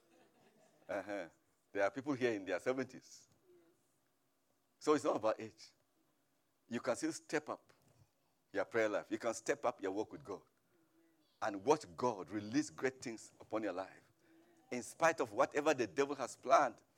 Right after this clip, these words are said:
for this year, God will do things for you that will surpass anything that the devil is going to try to bring your way. You know, sometime last year, I, I, I told you, learn to,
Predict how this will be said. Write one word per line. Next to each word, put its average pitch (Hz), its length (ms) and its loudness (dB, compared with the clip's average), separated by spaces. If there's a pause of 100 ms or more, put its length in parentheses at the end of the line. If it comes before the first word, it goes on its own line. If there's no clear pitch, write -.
for 101 100 -8
this 107 220 -10
year, 95 140 -8 (1000)
God 135 360 4 (260)
will 113 200 -6
do 147 140 2
things 143 300 -4
for 107 140 -8
you 113 220 -6
that 101 200 -4
will 95 120 -6
surpass - 600 -6 (100)
anything 135 640 -4
that 101 160 -6
the 92 60 -8
devil 113 400 -6 (180)
is 92 120 -18
going 107 240 -6
to 90 160 -10 (440)
try 110 160 2
to 101 100 -12
bring 101 200 -4
your 92 120 -4
way. 90 140 -10 (920)
You 101 100 -6
know, 104 180 -2 (200)
sometime 139 400 2
last 131 240 2
year, 131 160 2
I, 107 140 4 (360)
I, 98 200 2
I 98 60 2
told 135 280 -4
you, 90 140 -6 (1300)
learn 139 240 4
to, 151 140 -8